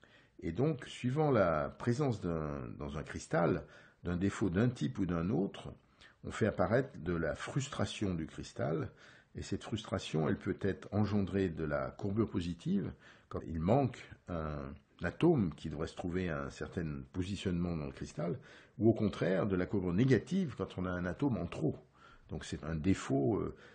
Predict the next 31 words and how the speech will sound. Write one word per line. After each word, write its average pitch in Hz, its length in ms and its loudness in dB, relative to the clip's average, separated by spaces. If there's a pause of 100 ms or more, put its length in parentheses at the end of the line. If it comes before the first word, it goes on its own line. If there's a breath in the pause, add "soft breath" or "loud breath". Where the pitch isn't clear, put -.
(300 loud breath)
un 80 80 -2
défaut 85 320 -2
par 76 200 -4
manque 120 380 2
ou 85 80 -4
un 78 80 -2
défaut - 280 -4
par 82 180 -6
excès. 80 340 -8 (920 loud breath)
Donc 92 140 0
on 107 60 6
voit 151 200 4
que, 95 460 6
à 107 60 0
ce - 160 -6
moment-là, 101 300 4
ces - 240 -4
représentations 92 1120 -2
géométriques 101 720 2 (440 loud breath)
et 90 80 -6
cette - 240 -2
interprétation 92 680 -2
en 113 80 4
termes 117 280 2
de 95 60 0
courbure 95 600 -2 (440 loud breath)
sont - 180 -2
devenues 92 360 2
des 87 260 -4
outils 101 260 -4
conceptuels - 800 2